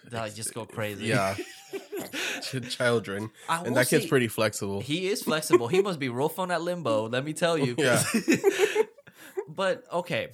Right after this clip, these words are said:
Speaker 1: first of all, this movie's a little funny. Like, the editing is kinda funny 'cause we were laughing, but I think it's on purpose.
Speaker 2: I, I, <laughs> okay, so the, okay, so the kid's getting hit, the exorcism, and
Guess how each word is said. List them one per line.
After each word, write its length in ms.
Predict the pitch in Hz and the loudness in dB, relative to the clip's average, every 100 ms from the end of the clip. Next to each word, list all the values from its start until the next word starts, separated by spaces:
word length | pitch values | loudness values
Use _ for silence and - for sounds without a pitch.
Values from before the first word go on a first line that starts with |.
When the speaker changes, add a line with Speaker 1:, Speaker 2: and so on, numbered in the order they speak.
| - - | -14 -8
Speaker 1:
first 320 | 196 269 - | -4 -4 -4
of 80 | 254 | -2
all, 320 | 240 - _ | -2 -4 _
this 240 | 147 240 427 | -8 -6 -6
movie's 260 | 494 - | -8 -6
a 60 | 208 | -4
little 280 | 131 147 202 | 0 0 -2
funny. 480 | - 127 135 98 - - | -2 -4 -4 -10 -12 0
Like, 320 | 139 120 - - | 0 0 -8 -8
the 260 | 135 - 117 | -6 -4 -2
editing 460 | 120 170 262 277 | -2 -4 -6 -8
is 140 | 131 - | -10 -10
kinda 400 | - 127 180 147 | -8 -8 -6 -8
funny 300 | 123 139 113 | -8 -8 -8
'cause 180 | 117 | -8
we 100 | 110 | -6
were 160 | 175 262 | -4 -4
laughing, 640 | 117 110 123 190 220 254 - - | -2 -2 -2 -6 -10 -12 -14 -4
but 100 | 156 | -4
I 80 | 139 | -4
think 180 | 185 | -6
it's 120 | 269 190 | -6 -4
on 140 | 120 | -4
purpose. 640 | - 151 - - - - - | -4 -4 -6 -14 -14 -14 -4
Speaker 2:
I, 200 | 202 - - - | -2 -2 -4 0
I, 200 | 208 208 - - | 0 2 -2 -4
<laughs> 220 | - - | -8 0
okay, 260 | 175 175 131 | 2 4 4
so 180 | - 180 | 4 4
the, 260 | 180 170 - | 4 4 2
okay, 260 | 165 151 127 | 2 2 0
so 160 | 165 | 2
the 100 | 151 | 2
kid's 200 | - 196 | 2 2
getting 280 | 202 214 196 | 4 4 2
hit, 180 | 180 - | -2 -2
the 140 | - | 0
exorcism, 840 | 147 - 180 156 - 175 180 190 131 | 0 4 4 6 6 6 6 2 4
and 160 | 151 | 4